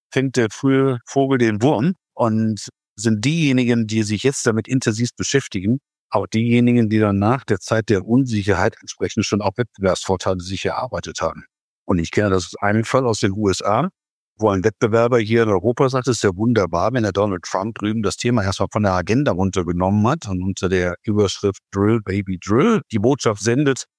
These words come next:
dass das alles nicht so wichtig ist, dann werden die Unternehmen drüben auch nicht entsprechend in Forschung und Entwicklung hinein investieren. Und das ist doch eine gute Chance für die europäischen Unternehmen, genau diese Zeit jetzt zu nutzen,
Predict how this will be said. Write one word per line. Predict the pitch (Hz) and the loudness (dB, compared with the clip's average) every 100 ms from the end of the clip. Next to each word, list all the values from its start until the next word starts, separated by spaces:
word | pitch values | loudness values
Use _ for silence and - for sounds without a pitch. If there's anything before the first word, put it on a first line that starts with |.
| _ _ | _ _
dass | 127 | -2
das | 127 117 | 0 0
alles | 127 131 | 0 2
nicht | 131 117 | 0 0
so | 110 | 0
wichtig | 120 165 104 - | 0 -4 -8 -6
ist, | 123 - | -2 0
dann | 101 | 0
werden | 110 117 | 2 2
die | 110 | 2
Unternehmen | 120 - 104 113 123 | 0 0 2 4 2
drüben | 104 117 131 | 2 2 2
auch | 113 110 - | 0 -2 -2
nicht | 123 | -2
entsprechend | 110 - 113 113 107 | -2 -2 -2 0 -2
in | 101 | -2
Forschung | 113 113 113 | -2 -2 0
und | 101 | 0
Entwicklung | 92 147 - 113 | 0 -4 0 2
hinein | 92 95 95 | 2 0 -2
investieren. | 98 90 - - 110 135 - _ _ _ | -6 -4 -6 0 0 0 -4 _ _ _
Und | 107 | -4
das | 101 - | -2 -4
ist | 107 | -2
doch | 110 - | -2 0
eine | 101 | -2
gute | 95 117 - | 0 -4 -4
Chance | 107 - 113 - | -4 0 0 -2
für | - | -4
die | 110 | 0
europäischen | 98 90 - 180 - | 0 0 0 -2 -2
Unternehmen, | 95 98 95 95 110 120 | -8 -4 0 2 2 0
genau | - 110 117 | 0 2 0
diese | 107 143 190 | 0 -2 -4
Zeit | 143 139 139 | -2 -4 -2
jetzt | 131 - | -4 -4
zu | - | -2
nutzen, | 110 147 - 120 | 0 0 -2 -2